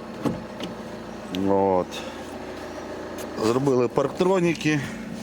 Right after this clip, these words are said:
Зараз покажу, як запускається. Запускається без питань, все працює, помилок немає. Е,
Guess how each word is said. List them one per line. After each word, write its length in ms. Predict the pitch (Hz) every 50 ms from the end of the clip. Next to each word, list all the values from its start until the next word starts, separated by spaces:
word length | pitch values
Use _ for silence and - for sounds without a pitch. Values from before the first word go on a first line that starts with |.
| - - - - - - - - - - - - - - - - - - - - - - - - - - - - - - - - - - - - - - - - - - - - - - - - - - - - - - - -
Зараз 280 | 104 104 101 101 95 -
покажу, 540 | - 98 - - 104 101 98 101 98 95 - - - - - - - - - - - - - - - - - - - - - - - - - - - - - - - - _ _ - - - -
як 180 | - 95 95 90
запускається. 960 | 92 92 101 101 117 120 110 - - 160 160 160 156 143 131 123 - 127 120 117 - - 107 95
Запускається 680 | 101 98 - 104 - - - 107 101 95 95 - - 98
без 220 | 101 113 110 -
питань, 460 | - - 135 131 - 151 151 143 143 131 - - - - - - - - - -
все 200 | - - 117 104
працює, 640 | 98 110 110 110 113 - - 156 156 151 147 143 135 - - - - - - - - - - - - - - - - - - - - - - - - - -
помилок 480 | 113 107 101 98 95 92 95 92 -
немає. 560 | 120 139 139 156 160 156 151 143 139 135 127 120 - - - - - - - - - - - - - - - - - - - - - - - - - - - - - - - -
Е, 460 | 90 92 92 92 90 90 87 87 85